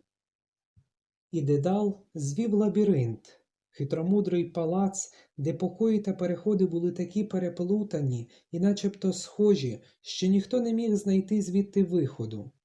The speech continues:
Як у гористій Фрігії несе свої темні хвилі річка Меандр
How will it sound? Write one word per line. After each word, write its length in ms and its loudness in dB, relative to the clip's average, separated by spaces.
Як 420 -4
у 120 -2
гористій 680 -2
Фрігії 880 -2
несе 360 -2
свої 320 0
темні 400 0
хвилі 380 2
річка 580 -4
Меандр 760 -2